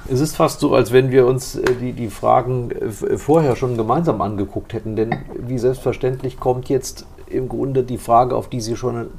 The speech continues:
eine Teilantwort gegeben haben. Warum finde ich in den Fußgängerzonen nur noch Ketten, oft Billigketten,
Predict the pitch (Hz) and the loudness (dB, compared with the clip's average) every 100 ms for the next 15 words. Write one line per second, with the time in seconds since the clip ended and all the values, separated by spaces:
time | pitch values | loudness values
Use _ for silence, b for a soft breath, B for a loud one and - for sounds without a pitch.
0 | - 127 - 110 - 87 87 85 101 92 | -8 -8 -4 -4 -2 -4 -6 -6 -6 -4
1 | 92 90 92 92 - - - 120 117 120 | -2 0 -2 -6 -12 -16 -8 2 2 2
2 | 120 - 127 117 117 107 - 107 104 101 | -2 -4 -4 0 -2 -2 -4 -2 -2 -2
3 | 120 107 - 104 98 - 107 104 92 - | -4 -4 -4 -2 -2 0 0 0 -2 -4
4 | - - - 123 117 107 - - - - | -10 -12 -8 -2 0 2 -2 -6 -12 -10
5 | - 120 - 69 69 - 90 - - 95 | 2 2 2 -4 -6 -2 -2 -2 0 2
6 | 82 - - 85 - | 2 -2 -6 -6 -4